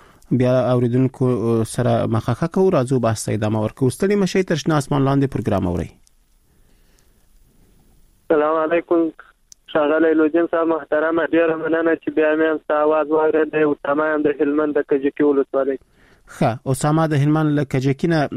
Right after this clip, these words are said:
Speaker 1: له نیکه مرغه د اوریدونکو له داسې ځایونو زنګ ووهي چې هلته د اوبو بندونه او د اوبو مهمې پروژې ستا چې تر اوسه یا ګټې اخیستنې ته وړاندې شوي یا یې ډیزاین او سروې شوې ده. له هلمند کجکي نه د کجکي د بند په اړه اول راته ووایي.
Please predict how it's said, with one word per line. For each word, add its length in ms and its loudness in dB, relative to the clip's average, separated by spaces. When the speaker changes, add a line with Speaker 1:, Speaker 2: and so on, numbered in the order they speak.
Speaker 1:
له 120 2
نیکه 240 0
مرغه 200 0
د 100 2
اوریدونکو 340 0
له 120 2
داسې 200 -2
ځایونو 300 0
زنګ 160 2
ووهي 180 2
چې 120 -2
هلته 260 -2
د 100 4
اوبو 180 2
بندونه 380 2
او 60 4
د 20 2
اوبو 220 2
مهمې 380 2
پروژې 720 0
ستا 180 -2
چې 180 0
تر 140 -2
اوسه 260 0
یا 160 2
ګټې 220 -2
اخیستنې 320 -2
ته 80 0
وړاندې 320 2
شوي 180 2
یا 140 2
یې 140 0
ډیزاین 340 2
او 120 0
سروې 300 2
شوې 240 0
ده. 60 -2
له 120 2
هلمند 340 0
کجکي 380 0
نه 120 2
د 120 -2
کجکي 340 -2
د 140 0
بند 220 0
په 100 2
اړه 140 2
اول 180 2
راته 180 0
ووایي. 220 2